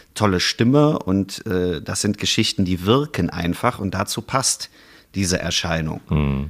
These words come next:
Speaker 1: Na, aber wenn er sich jetzt vorne hinstellen würde und rumbrüllen und rumsprüngen und rumzappeln, ähm, würde ich auch sagen, „Nee, jetzt passt es irgendwie nicht mehr.“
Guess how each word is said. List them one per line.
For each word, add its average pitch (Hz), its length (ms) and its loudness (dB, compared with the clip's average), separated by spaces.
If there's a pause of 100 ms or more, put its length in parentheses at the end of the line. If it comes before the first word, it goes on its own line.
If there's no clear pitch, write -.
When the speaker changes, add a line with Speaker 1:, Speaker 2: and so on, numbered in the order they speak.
Speaker 1:
Na, 95 120 0
aber 98 180 2
wenn 107 100 4
er 98 80 4
sich 98 140 -2
jetzt 98 140 -8
vorne 98 200 2
hinstellen 101 460 2
würde 104 260 2
und 90 460 -4
rumbrüllen 107 560 4
und 87 180 -4
rumsprüngen 107 680 2
und - 400 -4
rumzappeln, 113 640 0 (600)
ähm, 92 420 0 (260)
würde 101 160 0
ich - 120 -4
auch 98 80 -6
sagen, 92 460 -2
„Nee, 90 120 0
jetzt 85 200 -6
passt 104 180 -4
es - 100 -4
irgendwie 101 200 -2
nicht 107 240 -2
mehr.“ 78 140 -6